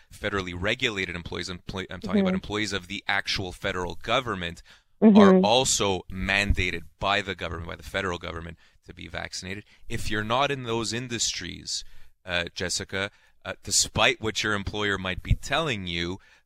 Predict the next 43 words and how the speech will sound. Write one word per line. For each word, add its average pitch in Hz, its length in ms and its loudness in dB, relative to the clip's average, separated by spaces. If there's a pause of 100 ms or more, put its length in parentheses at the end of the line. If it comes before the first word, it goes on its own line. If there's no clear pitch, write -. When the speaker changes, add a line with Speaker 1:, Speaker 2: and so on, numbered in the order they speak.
Speaker 1:
uh, 92 160 -2 (120)
severance 104 720 0
is 98 140 -4
still 90 440 -2 (100)
owed. 87 480 -2 (680)
That's 120 300 4
where 107 140 2
Speaker 2:
Okay, 165 120 8
Speaker 1:
the 175 40 6
fault 101 280 4
Speaker 2:
so 98 40 -6
Speaker 1:
line 90 220 -2
is 95 220 0
in 87 120 -4
your 82 120 -6
particular 82 560 -8
situation. 85 640 -6
It's - 160 -6
whether 101 280 0
Speaker 2:
So 95 40 0
Speaker 1:
there's 95 220 2
a 90 60 -4
government 92 480 -2
mandate 82 400 -10
or 82 60 -16
not. - 160 -20 (500)
Speaker 2:
So, 247 280 10
so 240 120 10
with 240 260 8
the 247 80 8
government 214 420 6
mandate, 190 400 8
that's 180 280 2
when 170 120 6
it 170 60 6
would 165 160 6
be 170 440 8
kind 165 180 6
of - 80 4
questionable 165 600 6
whether 165 280 8
or 156 40 4
not 160 160 4